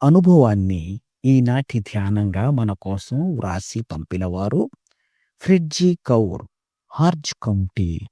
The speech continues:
ఎస్టోనియా. మేడగది అనుదిన ధ్యానాలు మీకు ఆశీర్వాదకరంగా ఉన్నట్లయితే, వెంటనే మన ఛానల్ని సబ్స్క్రైబ్ చేయండి.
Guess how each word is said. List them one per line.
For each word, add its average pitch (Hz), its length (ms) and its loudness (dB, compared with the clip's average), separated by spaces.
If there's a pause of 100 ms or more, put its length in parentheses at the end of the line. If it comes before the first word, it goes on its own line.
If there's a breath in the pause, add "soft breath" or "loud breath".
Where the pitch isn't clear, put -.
(460)
ఎస్టోనియా. 82 760 0 (1500)
మేడగది 185 640 -4
అనుదిన 139 320 2
ధ్యానాలు 135 560 -4
మీకు 117 420 -8
ఆశీర్వాదకరంగా 113 880 -6
ఉన్నట్లయితే, 107 720 -8 (720)
వెంటనే 143 580 -6 (160)
మన 120 180 -4
ఛానల్ని 113 680 -6
సబ్స్క్రైబ్ 101 680 -10
చేయండి. 80 360 -16